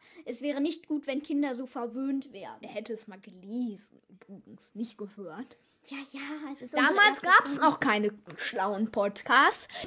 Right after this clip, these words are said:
Speaker 2: Die Leute mussten alle damals ohne auskommen. Ich find das so schrecklich.
Speaker 1: Äh, ja, dann, äh, kommt auf jeden Fall Übergangsmusik. Sie sind beim Juwelier und, äh, Tarzan gibt dem,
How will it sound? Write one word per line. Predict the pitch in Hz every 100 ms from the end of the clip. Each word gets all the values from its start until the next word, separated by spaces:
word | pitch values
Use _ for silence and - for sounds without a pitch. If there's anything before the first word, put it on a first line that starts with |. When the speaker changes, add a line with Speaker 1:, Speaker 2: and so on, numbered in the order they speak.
| -
Speaker 2:
Die |
Leute | 302 330 349 339
mussten | 359 - - - -
alle | 330 330 330
damals | 320 320 339 320 -
ohne | - 302 254 -
auskommen. | 190 190 - 196 190
Ich | -
find | -
das | 202 196
so | 269
schrecklich. | 254 - 226 - - 226 _ - _ _ _ _ _ _ _
Speaker 1:
Äh, | 277
ja, | 262 285 247
dann, | 254 349 339
äh, | - 262
kommt | 254 302 294 247
auf | 277
jeden | 269
Fall | 285 302
Übergangsmusik. | 427 392 370 370 339 320 339 330
Sie | 294
sind | 240 247
beim | 240 226
Juwelier | 240 247 262 339 427 508 - _ _ - _
und, | - 320 330 320 - - -
äh, | 285 285 294 302 - _ _ _ _ _ -
Tarzan | 311 330 - 330 320
gibt | 302 -
dem, | 294 277 277